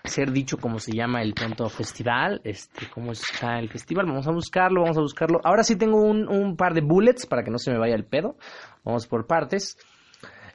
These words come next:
Eh, en el festival, ¿dónde está Abraham? En el festival de Baja California International Film Festival.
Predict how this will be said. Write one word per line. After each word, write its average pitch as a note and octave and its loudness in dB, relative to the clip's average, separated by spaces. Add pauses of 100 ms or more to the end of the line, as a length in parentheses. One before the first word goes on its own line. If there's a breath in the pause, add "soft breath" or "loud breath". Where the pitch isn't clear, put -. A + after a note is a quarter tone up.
Eh, F#3 6
en F3+ 4
el F#3+ 2
festival, F#3 2
¿dónde A2+ -2
está G#3 0
Abraham? G#3 4
En F#3+ 6
el F3 4
festival F#3+ 4
de F3+ 4
Baja D#3+ 2
California F#3 4
International C#3+ 2
Film C#3 2
Festival. G#2+ -2